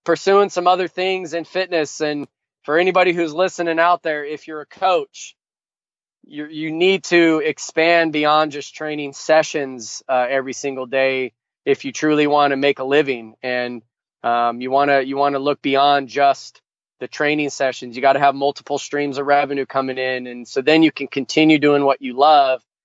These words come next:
because you're bringing in enough money to make the business work. So, um, there is kind of a real world, uh, rawness with that, right? You can't just train sessions and expect to, you know, um, and, and expect to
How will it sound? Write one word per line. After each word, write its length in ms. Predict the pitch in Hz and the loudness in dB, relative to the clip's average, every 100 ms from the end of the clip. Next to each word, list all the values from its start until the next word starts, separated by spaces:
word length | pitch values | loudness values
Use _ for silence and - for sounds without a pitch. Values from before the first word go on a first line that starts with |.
| _ | _
because 440 | 131 - 143 135 120 | -12 -2 -2 -2 -6
you're 100 | 135 | -6
bringing 360 | 135 147 143 | -4 -4 -4
in 120 | 143 | -4
enough 280 | 131 135 127 | -2 -4 -4
money 360 | 139 151 147 135 | 0 0 0 -6
to 160 | - 131 | -8 -6
make 220 | 139 135 | -4 -6
the 80 | 127 | -4
business 440 | 143 127 120 104 | -2 -2 -8 -4
work. 360 | 139 143 127 - | 0 0 -2 -6
So, 420 | - 131 127 120 _ _ _ - | 0 2 2 -2 _ _ _ -6
um, 280 | 117 120 120 | -4 -4 -4
there 160 | 131 | -2
is 180 | 143 143 | -2 -2
kind 220 | - 151 | 0 0
of 80 | 143 | 0
a 100 | 143 | 0
real 300 | 143 156 151 | 4 4 4
world, 420 | 143 147 143 135 123 _ _ _ _ - | 2 0 0 -2 -10 _ _ _ _ -2
uh, 200 | 135 127 | 0 0
rawness 540 | 135 151 160 147 135 | 2 4 4 0 -8
with 200 | 151 151 - | -8 -8 0
that, 260 | 139 135 | 0 0
right? 260 | 131 139 143 | -2 -4 -4
You 80 | 135 | -10
can't 220 | - 143 | -10 -10
just 160 | 143 - | -10 -8
train 300 | 147 143 135 | -6 -6 -2
sessions 580 | - 147 - 139 131 | 2 2 2 -4 -4
and 140 | 135 131 | -8 -10
expect 380 | - 143 135 143 | -2 0 0 0
to, 260 | 135 123 _ _ _ - | 0 -2 _ _ _ -10
you 120 | 127 | -2
know, 280 | 127 123 127 | 0 0 2
um, 600 | 127 123 120 117 117 127 _ _ | 2 2 -2 -6 -16 _ _ _
and, 200 | 135 123 | -12 -10
and 180 | 135 131 | -10 -10
expect 440 | - - 147 139 - | -10 0 2 2 4
to 460 | 135 131 123 120 | 6 6 6 2